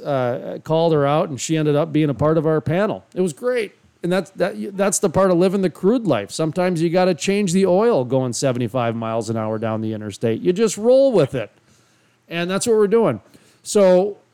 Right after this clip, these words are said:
Thursday night is the Living the Crude Life live recording session. And then Friday is the big barbecue, the eighth annual barbecue. Should be a good time. Thousands are expected. And, uh, they got, you know, live auction,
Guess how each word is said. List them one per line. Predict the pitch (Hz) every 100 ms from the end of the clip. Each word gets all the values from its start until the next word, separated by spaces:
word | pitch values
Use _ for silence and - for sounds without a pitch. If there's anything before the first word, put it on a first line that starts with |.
| _
Thursday | 196 202 190 214 202
night | 180 180 202
is | 190 165 127
the | 143 139
Living | 147 156 170
the |
Crude | 165 165 165 147
Life | 147 143 160 - _ _ _ _ _ _ _ -
live | 139 151 156
recording | 175 170 156 147 127
session. | 135 117 - 143 165 -
And | 165
then | 160
Friday | - 165 165 165 160
is | 131
the |
big | 139 143 123
barbecue, | 127 123 117 - 113
the | 104 123
eighth | 143 -
annual | 139 135 131 123
barbecue. | 123 123 123 120 127 123 113 - _
Should | - 226
be | 202
a | 185
good | 139 170 151
time. | 151 147 135
Thousands | 147 139 151 151 135
are | 139 147
expected. | - 139 123 - 117 120 - _ _ _ _ _ _ - -
And, | 135 131 123
uh, | 120
they | 117
got, | 131 123 190
you | 113
know, | 98 - _ _
live | 117 120 123 117
auction, | 113 117 - 127 120 120